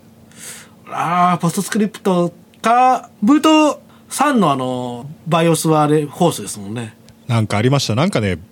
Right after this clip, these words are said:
Speaker 2: うん、そういうユーイーエフアイ的なポジションのやつでフォースっていうパターン結構あったような気がしますね。
Speaker 1: ええ。
Speaker 2: 例えばパワーピーシーとかのピーシーのスペッ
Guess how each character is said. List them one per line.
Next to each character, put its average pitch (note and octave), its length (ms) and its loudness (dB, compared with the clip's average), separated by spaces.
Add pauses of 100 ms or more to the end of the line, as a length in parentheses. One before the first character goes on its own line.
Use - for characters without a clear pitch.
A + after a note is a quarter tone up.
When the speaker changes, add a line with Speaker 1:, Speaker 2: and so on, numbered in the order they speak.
Speaker 2:
う B2 40 -4
ん、 F2 320 -4
そ D3+ 260 0
う F#3+ 60 4
い G#3+ 320 2
う - 40 -20 (420)
ユ D3 180 2
ー - 20 2
イ G3+ 220 0
ー - 20 4
エ - 20 2
フ F#3+ 160 -2
ア F#3+ 60 4
イ F#3 60 0
的 G3 180 2
な F3+ 100 2
ポ F3+ 100 -2
ジ F3 120 0
シ - 60 0
ョ - 20 2
ン E3+ 60 2
の F3 60 4
や F#3 80 4
つ - 80 -8
で G#2 80 2
フ - 140 0
ォ - 40 6
ー - 20 0
ス - 140 -6
っ - 40 -20
て A2+ 100 -2
い G#2 40 2
う - 40 -4
パ G#2+ 100 -2
タ A2+ 80 0
ー G#2 40 0
ン - 20 -8
結 F3 180 -2
構 G#2 80 0
あ C#3+ 40 2
っ - 40 0
た - 120 -2
よ A3 40 2
う - 20 -2
な F#3 40 -6
気 - 80 -6
が F#2 60 -2
し - 80 -10
ま F#2 80 -4
す - 100 -14
ね。 D#2+ 200 -12
Speaker 1:
え C#3 480 -2
え。 - 140 -20 (200)
Speaker 2:
例 A#3+ 80 0
え D4 40 2
ば C3 100 2
パ - 140 -2
ワ G#3 80 2
ー - 40 -4
ピ C#4 140 0
ー - 20 2
シ B3+ 300 0
ー G3+ 40 -2
と C#3+ 200 -2
か B2 140 0
の B2 400 2 (160)
ピ D#3 120 0
ー - 20 0
シ F3+ 320 -2
ー - 20 0
の G2+ 100 -2
ス - 140 -10
ペ C#3 100 2
ッ B2 60 -6